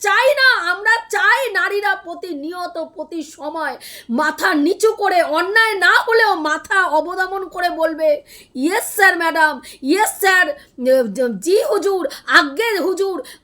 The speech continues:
এই কথাগুলো বলবে। এবং শ্বশুরবাড়িতে প্রত্যেকটা সময় তাকে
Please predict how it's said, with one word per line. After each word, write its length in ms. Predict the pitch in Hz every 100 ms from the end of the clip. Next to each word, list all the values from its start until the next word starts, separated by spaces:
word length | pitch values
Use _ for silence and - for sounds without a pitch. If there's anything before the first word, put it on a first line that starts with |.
| -
এই 260 | 302 381 427
কথাগুলো 480 | 370 330 339 339 339
বলবে। 480 | 285 302 285 262 233 -
এবং 220 | 240 311
শ্বশুরবাড়িতে 800 | 302 254 320 285 285 269 - 269
প্রত্যেকটা 600 | 269 247 _ 311 - 320
সময় 320 | 294 262 262
তাকে 300 | 262 240 277